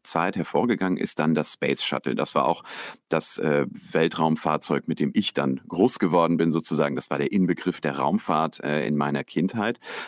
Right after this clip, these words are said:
Aber mit dem Space Shuttle haben sich gravierende Probleme gezeigt. Zunächst ist das Space Shuttle Challenger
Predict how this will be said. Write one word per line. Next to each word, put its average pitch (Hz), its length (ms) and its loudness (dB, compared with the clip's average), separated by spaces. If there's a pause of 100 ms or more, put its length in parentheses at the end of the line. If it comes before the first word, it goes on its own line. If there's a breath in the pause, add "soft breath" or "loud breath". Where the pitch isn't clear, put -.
(140 loud breath)
Aber 107 440 0
mit 87 200 0
dem 82 80 0
Space 76 320 -2
Shuttle 78 260 0
haben 78 220 0
sich 76 320 -4
gravierende 82 580 2
Probleme 73 480 -2
gezeigt. - 400 -4
Zunächst 78 460 -2
ist - 160 -4
das 76 80 -4
Space - 260 -2
Shuttle 78 240 -4
Challenger 80 380 0